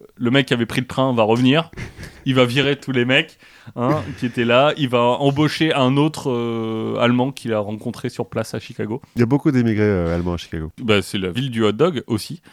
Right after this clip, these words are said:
Speaker 2: Et le hot dog, c'est allemand ? Oui.
Speaker 1: Moi, je, j'imagine,
Speaker 2: Oui.
Speaker 1: c'est de la saucisse.
Speaker 2: <laughs>
Speaker 1: Et donc, on repart.
Speaker 2: Mhm.
Speaker 1: Le, la Flyer, euh, va passer l'Illinois et le Nebraska. Là, ça va dérouler.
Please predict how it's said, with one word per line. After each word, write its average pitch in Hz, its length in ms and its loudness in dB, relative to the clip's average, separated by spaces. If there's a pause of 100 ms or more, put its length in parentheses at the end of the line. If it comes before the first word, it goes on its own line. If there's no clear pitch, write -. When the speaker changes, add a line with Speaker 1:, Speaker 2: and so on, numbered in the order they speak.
(160)
Speaker 2:
Et 107 100 0
le 104 140 4
hot - 20 4
dog, 110 240 0
c'est 107 120 -2
allemand ? 101 260 -4 (540)
Oui. 104 100 2
Speaker 1:
Moi, 95 100 0
je, 98 120 -6 (380)
j'imagine, 104 440 -2
Speaker 2:
Oui. 123 80 -4
Speaker 1:
c'est 107 80 -4
de 101 40 0
la 98 80 4
saucisse. - 460 -8 (760)
Speaker 2:
<laughs> - 800 -20
Speaker 1:
Et 147 100 4
donc, 226 180 4
on - 40 2
repart. - 420 -2 (360)
Speaker 2:
Mhm. 101 280 -8 (280)
Speaker 1:
Le, 123 260 6
la 127 160 6
Flyer, 151 560 4
euh, 120 240 4
va 117 280 2
passer 147 440 0
l'Illinois 156 480 2
et - 40 2
le 139 40 0
Nebraska. 135 560 0
Là, 135 160 0
ça 123 140 -6
va 113 120 0
dérouler. 113 400 -4